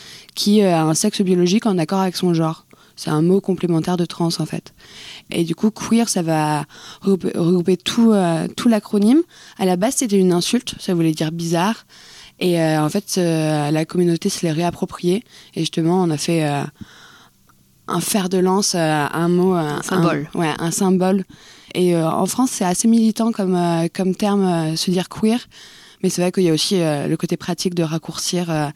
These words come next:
Speaker 1: et de pas se définir précisément aussi. Il y a le flou de pas être hétéro ou cis, mais il y a pas, euh, s-, préciser son identité, son orientation sexuelle, euh, avec, euh, une grande précision.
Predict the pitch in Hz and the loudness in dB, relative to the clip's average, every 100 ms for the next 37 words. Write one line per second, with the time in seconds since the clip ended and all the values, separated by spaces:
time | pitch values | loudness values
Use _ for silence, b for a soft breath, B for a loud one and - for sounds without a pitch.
0 | B B B 180 175 214 208 202 - 202 | B B B 0 0 0 0 0 0 0
1 | 196 - 202 - 196 196 190 170 - - | 0 -2 -2 2 2 4 2 0 -4 -8
2 | b b b b - 208 220 214 - 247 | b b b b -2 2 4 2 2 4
3 | 269 220 196 185 - 185 190 185 202 190 | 6 4 2 0 -2 -2 0 2 2 2
4 | 180 170 226 247 - 214 202 208 214 170 | 2 2 2 2 2 2 4 4 2 2
5 | - 190 190 190 165 160 - - _ - | 0 0 2 2 2 0 -6 -12 _ -4
6 | 220 - 196 190 202 208 - b b b | -2 0 2 4 4 2 -2 b b b
7 | b b b - 208 196 180 175 - 196 | b b b 0 4 4 2 -2 0 2
8 | 202 202 - 190 185 185 175 170 165 180 | 4 2 0 0 2 2 0 -2 -2 -4
9 | 165 - 180 185 165 147 160 165 165 160 | -2 -2 0 0 0 -2 -4 -4 -4 -4
10 | 143 147 - - _ _ - 180 175 - | -4 -6 -10 -20 _ _ -6 -2 -2 -2
11 | 185 - 180 - 160 | -4 -4 -4 -4 -6